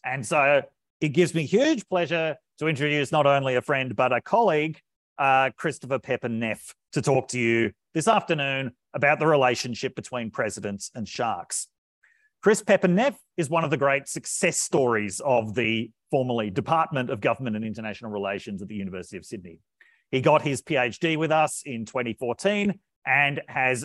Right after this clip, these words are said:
since joined us as an academic. He's now a senior lecturer in, uh, public policy, one of our most valued and popular teachers, as I'm sure, uh, many of you in the room know,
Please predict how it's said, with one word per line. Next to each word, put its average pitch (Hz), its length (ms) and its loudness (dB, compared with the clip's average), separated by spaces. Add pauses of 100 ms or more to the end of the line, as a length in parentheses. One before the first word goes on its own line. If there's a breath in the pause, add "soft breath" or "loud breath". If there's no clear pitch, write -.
since 123 280 -4
joined 196 340 4
us 190 320 2
as 139 160 -2
an 131 100 -6
academic. 147 480 -2
He's 123 200 -8
now 127 160 -2
a 117 40 0
senior 143 380 -4
lecturer 131 460 0 (340)
in, 127 380 2
uh, 117 420 0
public 113 380 -4
policy, 185 640 4 (280 soft breath)
one 156 200 2
of 180 100 2
our 151 200 4
most 143 240 0
valued 139 440 0
and 135 160 -6
popular 123 440 -2
teachers, 170 580 2
as 135 140 -2
I'm 127 120 2
sure, 123 380 2 (320 soft breath)
uh, 123 260 6
many 147 280 -2
of 117 80 -6
you 135 220 0
in 131 180 -8
the 117 80 -6
room 123 420 -2
know, 185 320 4